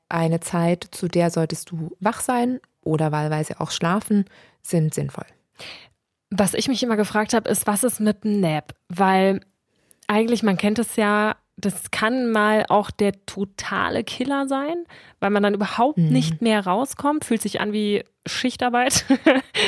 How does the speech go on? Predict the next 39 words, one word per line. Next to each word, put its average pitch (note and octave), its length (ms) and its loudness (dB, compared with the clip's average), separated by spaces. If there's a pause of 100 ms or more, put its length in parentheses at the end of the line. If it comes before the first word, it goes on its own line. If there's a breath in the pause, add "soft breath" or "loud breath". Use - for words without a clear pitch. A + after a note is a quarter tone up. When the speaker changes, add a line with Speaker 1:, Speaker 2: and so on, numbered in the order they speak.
(320 loud breath)
Speaker 2:
Ähm, G3+ 420 4
Speaker 1:
Mhm. E3 100 0
Speaker 2:
also G3 280 2
Speaker 1:
Mhm. G3 180 4
Speaker 2:
weiß G3+ 180 2
ich F#3+ 80 -2
nicht, G3 240 -2
wenn G3 160 -2
ich F#3+ 100 -8
mal F#3 280 0
um F#3 220 -4
vier G3+ 300 -2
oder F#3 160 0
fünf G#3 300 -8
arbeiten G3+ 340 -2
muss G3+ 200 -8
und F#3 100 -6
mich F#3 120 -6
dann F#3 160 -4
mittags G3 320 -4
hinlege, A3 540 0 (340 loud breath)
muss F#3+ 120 0
ich G3+ 60 2
mich G3 180 2
echt - 220 -6
triezen, A#3+ 480 -2
damit G3+ 200 -2
ich - 80 -14
dann F#3+ 160 -2
wieder F3+ 140 -2
rauskomme. F3 680 -4 (720 loud breath)
Kann A#3 200 -2
das B3 160 -2
gut C#4+ 180 4
sein C#4+ 420 2
oder G#3 180 2
killt - 240 -2
es D#3 100 -12
einen D#3+ 360 -8